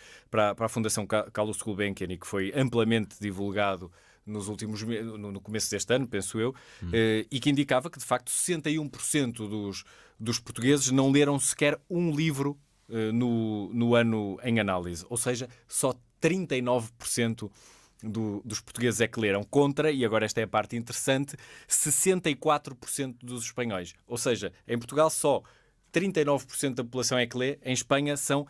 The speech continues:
Speaker 1: sessenta e quatro, vinte e cinco por cento,
Speaker 2: Mais.
Speaker 1: eh, de diferença, exatamente.
Speaker 2: Então, é perceber que políticas é que os espanhóis estão a ter e que estão a resultar, e nós não.
Speaker 1: Sim, che-, cheguei a escrever sobre isso e acho que, que de facto é, é mais ou menos evidente. Nós devemos,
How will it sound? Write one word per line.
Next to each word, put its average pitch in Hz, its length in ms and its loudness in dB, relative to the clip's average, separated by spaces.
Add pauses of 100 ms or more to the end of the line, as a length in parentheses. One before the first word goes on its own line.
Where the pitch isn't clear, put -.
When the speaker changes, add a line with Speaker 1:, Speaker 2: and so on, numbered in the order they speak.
Speaker 1:
sessenta 147 580 2
e 131 60 2
quatro, 113 400 2
vinte 143 280 -6
e - 40 -4
cinco 151 420 -4
por - 100 -12
cento, 127 360 -2 (220)
Speaker 2:
Mais. 113 300 0
Speaker 1:
eh, 104 420 0
de 107 140 -8
diferença, 104 440 -6
exatamente. 101 540 -2
Speaker 2:
Então, 135 140 -4
é 131 100 0
perceber 120 340 -6
que - 80 -14
políticas 156 580 -2
é 160 40 -6
que - 60 -12
os - 60 -10
espanhóis 147 300 -4
estão 131 180 -4
a 127 40 -2
ter 180 480 -2
e 160 60 -4
que - 60 -8
estão 190 120 0
a 180 40 -2
resultar, 196 440 -2 (140)
e 95 340 -2
nós 90 180 -2
não. 170 200 -4 (320)
Speaker 1:
Sim, 113 260 -2
che-, - 160 -10 (120)
cheguei 135 260 2
a - 20 2
escrever 120 340 -2
sobre 139 260 0
isso 170 160 -2
e 123 40 4
acho 113 180 0 (220)
que, 117 140 -14
que 120 120 -18
de - 60 -10
facto 120 300 -2
é, 131 200 0 (260)
é 120 80 -2
mais 131 180 2
ou 139 60 2
menos 135 260 0
evidente. 151 460 2
Nós 117 160 2
devemos, 117 340 -4